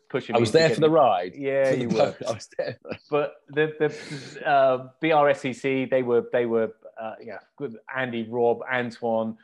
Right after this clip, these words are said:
Speaker 1: they were fantastic. The marshals as well, of course, at every single race course you go to, race, race track you go to, were fantastic. But in terms of the Caterham guys,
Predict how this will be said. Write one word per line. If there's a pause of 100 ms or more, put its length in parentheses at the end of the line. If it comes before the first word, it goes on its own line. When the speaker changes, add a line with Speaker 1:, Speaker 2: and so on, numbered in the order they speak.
(200)
Speaker 1:
they
were
fantastic.
The
marshals
as
well,
of
course,
at
every
single
race
course
you
go
to,
race,
race
track
you
go (120)
to, (360)
were
fantastic.
But
in
terms
of
the
Caterham
guys,